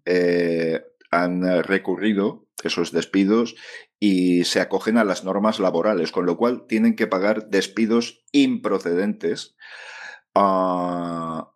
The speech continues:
y eso tiene que hacerse cargo Twitter, y de ese, esa deuda no se habla. No se habla para nada. Y puede ser un problema muy, muy, muy grave, porque estamos hablando de despidos muy importantes.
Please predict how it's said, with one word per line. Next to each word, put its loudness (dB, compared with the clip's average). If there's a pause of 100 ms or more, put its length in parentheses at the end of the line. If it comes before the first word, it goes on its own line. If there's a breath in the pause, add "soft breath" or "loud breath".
(160)
y 4
eso 0
tiene 2
que -2
hacerse -4
cargo -4
Twitter, 0
y 0
de 4
ese, 0
esa 0
deuda 0
no -4
se -8
habla. -18 (220)
No -6
se -2
habla 2
para -2
nada. -6
Y 0
puede 0
ser -2
un 0
problema 2
muy, 4
muy, 2
muy 0
grave, -4 (200 loud breath)
porque -4
estamos 0
hablando 2
de 2
despidos -2
muy -2
importantes. -6